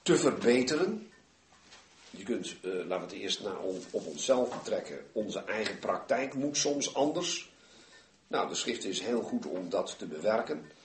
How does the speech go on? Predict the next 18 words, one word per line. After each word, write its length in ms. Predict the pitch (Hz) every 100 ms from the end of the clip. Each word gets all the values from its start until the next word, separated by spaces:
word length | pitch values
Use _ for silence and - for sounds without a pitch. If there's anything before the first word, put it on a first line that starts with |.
| - - - -
En 280 | 175 214 202
te 180 | 180
onderwijzen 1000 | 175 151 120 107 117 151 180 180 180 - -
in 200 | 135 131
de 80 |
gerechtigheid. 840 | 123 117 107 - 71 - 69 - - - - - - -
Zo 280 | - 143 147
wordt 220 | 139 127
hier 360 | - 113 117 117 - - - - - - -
de 160 | 123
waarheid, 800 | 120 120 135 123 117 123 123 - -
de 80 | 87
leer 400 | 95 120 135 120
van 340 | 113 104 -
het 180 | - 95
Nieuwe 220 | 98 98
Testament 520 | 90 92 - 95 90 82
samengevat. 760 | 127 113 92 82 85 80 -